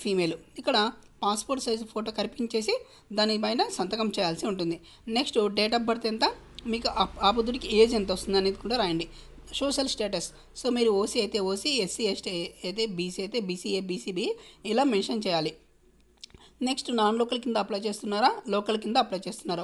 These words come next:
only కర్నూలు జిల్లా కింద అప్లై చేస్తుంటే మీరు so మనకి లోకల్ అని పెట్టుకోండి. అదేవిధంగా నాన్ లోకల్ అంటే జోన్ పోస్టులు ఇచ్చాడు కదా, అది వచ్చేసి నాన్ లోకల్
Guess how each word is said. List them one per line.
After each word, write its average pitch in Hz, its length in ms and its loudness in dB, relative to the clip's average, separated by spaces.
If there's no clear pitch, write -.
only 262 240 2
కర్నూలు 220 320 0
జిల్లా 220 160 0
కింద 214 220 -2
అప్లై 208 240 -6
చేస్తుంటే 226 400 -6
మీరు 240 160 6
so - 140 -6
మనకి 233 320 0
లోకల్ 214 240 2
అని 202 120 0
పెట్టుకోండి. 175 420 -2
అదేవిధంగా 254 440 2
నాన్ 208 220 4
లోకల్ 240 240 2
అంటే 240 120 -2
జోన్ 214 240 4
పోస్టులు 233 240 0
ఇచ్చాడు 220 240 -4
కదా, 262 140 2
అది 214 120 -2
వచ్చేసి 240 340 0
నాన్ 196 220 4
లోకల్ 202 200 -4